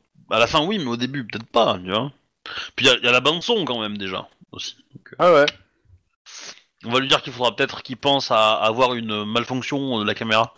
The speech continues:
Speaker 2: Il te regarde, euh, cette caméra là ?
Speaker 1: Ouais, qui marche
Speaker 2: Bah,
Speaker 1: plus
Speaker 2: vous savez,
Speaker 1: depuis,
Speaker 2: quand je vous,
Speaker 1: depuis six
Speaker 2: quand
Speaker 1: ans.
Speaker 2: je vous dis que le, <laughs> qu'on n'a pas de sous.
Speaker 1: <laughs> D'accord. Ok, effectivement, effectivement, je.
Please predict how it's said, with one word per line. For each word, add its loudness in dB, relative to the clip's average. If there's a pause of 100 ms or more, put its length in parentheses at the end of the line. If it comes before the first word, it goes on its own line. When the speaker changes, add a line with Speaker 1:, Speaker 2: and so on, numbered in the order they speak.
(680)
Speaker 2:
Il 2
te -2
regarde, 6
euh, -6
cette -4
caméra 4
là ? -2 (480)
Speaker 1:
Ouais, 2
qui -12
marche 2
Speaker 2:
Bah, -2
Speaker 1:
plus -2
Speaker 2:
vous -8
savez, 6
Speaker 1:
depuis, 0
Speaker 2:
quand 4
je -2
vous, -4
Speaker 1:
depuis -4
six -8
Speaker 2:
quand 6
Speaker 1:
ans. 2
Speaker 2:
je -6
vous 0
dis 2
que -2
le, 4
<laughs> -4
qu'on -4
n'a 4
pas 0
de -20
sous. -6 (680)
Speaker 1:
<laughs> -6
D'accord. -2 (1900)
Ok, 2
effectivement, 0 (240)
effectivement, -2
je. -2